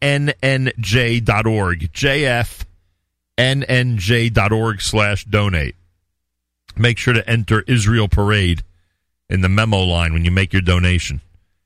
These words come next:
And any information you need on Instagram, Unite for Israel twenty twenty-one. And as we said, Unite for Israel twenty twenty-one at gmail dot com. Karen Organ, is there anything you'd like to add in regard to what people need to know about Sunday's event?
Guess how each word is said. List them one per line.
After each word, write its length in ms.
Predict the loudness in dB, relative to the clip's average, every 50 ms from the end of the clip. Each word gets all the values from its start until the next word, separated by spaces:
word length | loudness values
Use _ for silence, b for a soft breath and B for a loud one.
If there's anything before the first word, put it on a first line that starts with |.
| _ _ -2
And 140 | -2 0 2
any 200 | 2 2 4 4
information 480 | 4 2 2 2 2 0 0 0 0
you 60 | 0 2
need 220 | 4 4 4 4
on 120 | 4 2
Instagram, 680 | 2 0 -2 0 -2 0 2 2 2 4 2 2 0 -2 -2
Unite 400 | -2 0 0 2 2 2 0 -2
for 140 | -2 0 2
Israel 380 | 2 2 4 4 4 2 2 0
twenty 320 | 0 0 0 2 2 0
twenty-one. 680 | 2 2 2 2 2 2 2 2 2 2 2 0 -2 -4 -6 -10 _ _ _ _ _ _ _ _ _ _ _ _ _ -2
And 380 | 0 2 2 2 2 0 0
as 120 | 0 2 2
we 100 | 2 2
said, 300 | 2 2 2 2 2 2
Unite 260 | 2 2 2 0 2
for 120 | 0 0
Israel 220 | 0 2 2 0 2
twenty 240 | 2 2 2 2
twenty-one 360 | 2 2 2 2 2 2 2 0
at 60 | -2
gmail 400 | 0 0 0 2 2 2 2 2
dot 200 | 2 0 0 2
com. 200 | 2 0 0 0
Karen 500 | 0 0 0 2 0 0 0 -2 -2 -2 -2
Organ, 400 | -2 0 0 0 0 0 0 0
is 100 | 0 0
there 100 | -2 -2
anything 300 | -2 -2 -2 -2 0 0
you'd 180 | 0 0 0
like 240 | 0 0 0 -2 -2
to 120 | -2 -2 0
add 400 | 0 0 0 0 0 -2 -2 -4 -8 _ _ _ _ _ _
in 120 | -2 0 2
regard 540 | 2 0 0 2 2 2 2 0 0 -2 -4
to 100 | -2 -2
what 160 | -2 0 0
people 320 | 0 -2 -2 -2 -2 -2
need 240 | -2 0 -2 -2 -2
to 120 | -2 0
know 160 | 0 2 0 0
about 280 | 0 0 -2 -2 -2
Sunday's 420 | -2 -2 0 2 2 2 2 2 2
event? 380 | 2 2 2 0 -2 -4 -10